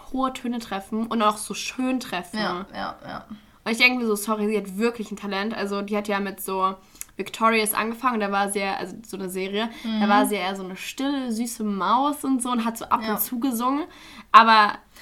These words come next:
Speaker 1: Das finde ich halt auch das Krasse, dass so Nebencharaktere
Speaker 2: Ja.
Speaker 1: dann so wirklich Weltstars werden und so von Victoria Justice jetzt auch aus der Sto-, äh, aus der, äh,
Speaker 2: Serie.
Speaker 1: Show, genau,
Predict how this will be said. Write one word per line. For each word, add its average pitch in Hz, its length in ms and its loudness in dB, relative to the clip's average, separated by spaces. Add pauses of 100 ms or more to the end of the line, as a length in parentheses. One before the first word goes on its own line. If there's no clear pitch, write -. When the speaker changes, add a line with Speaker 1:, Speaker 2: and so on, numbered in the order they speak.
(120)
Speaker 1:
Das - 140 -6
finde 349 140 2
ich - 60 -4
halt 285 140 0
auch 262 160 2
das - 180 -6
Krasse, 285 300 -2
dass 220 220 -6
so 233 300 -6
Nebencharaktere 226 1200 0
Speaker 2:
Ja. 233 340 8 (340)
Speaker 1:
dann 233 200 4
so 220 360 4
wirklich 202 420 -2
Weltstars 214 640 0
werden 180 420 -4 (140)
und 208 100 0
so 214 200 0
von 208 440 2
Victoria 208 480 0
Justice 214 540 -2
jetzt 196 180 -4
auch 196 160 -2
aus 202 200 -2
der 190 100 -2
Sto-, 190 360 -2
äh, 196 220 0
aus 190 240 -2
der, 165 720 -4
äh, 208 60 0
Speaker 2:
Serie. 208 80 2 (240)
Speaker 1:
Show, 262 120 2 (580)
genau, 214 440 4